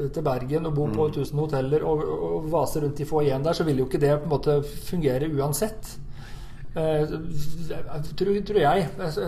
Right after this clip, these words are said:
Speaker 1: Det var vel svenskene som hadde på nasjonale mesterskapet sitt.
Speaker 2: Ja.
Speaker 1: Det ble vel arrangert i tre forskjellige byer, var det sånn det var?
Speaker 2: Riktig. Så var det, eh, over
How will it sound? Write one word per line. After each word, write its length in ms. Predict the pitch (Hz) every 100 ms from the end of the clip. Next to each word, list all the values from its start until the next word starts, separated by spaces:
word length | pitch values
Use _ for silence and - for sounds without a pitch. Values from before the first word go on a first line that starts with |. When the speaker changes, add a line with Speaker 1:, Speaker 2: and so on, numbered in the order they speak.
| 190 175
Speaker 1:
Det 80 | 185
var 80 | 160
vel 100 | -
svenskene 600 | 196 147 - - 131 147
som 140 | - 240
hadde 140 | 160
på 80 | 165
nasjonale 400 | 165 147 160 160 147
mesterskapet 480 | 139 - 135 147
sitt. 100 | 170
Speaker 2:
Ja. 60 | -
Speaker 1:
Det 60 | 147
ble 120 | 135
vel 80 | 147
arrangert 380 | 151 151 151 147
i 60 | -
tre 180 | 139 143
forskjellige 400 | 156 135 143 151
byer, 400 | 156 135 151 254 160 -
var 100 | 156
det 80 | 151
sånn 100 | 151
det 80 |
var? 140 | 240 226
Speaker 2:
Riktig. 220 | 117 - -
Så 220 | - 135
var 160 | 127 123
det, 80 | 113
eh, 580 | 113 113 117 113 - 135
over 240 | 123 120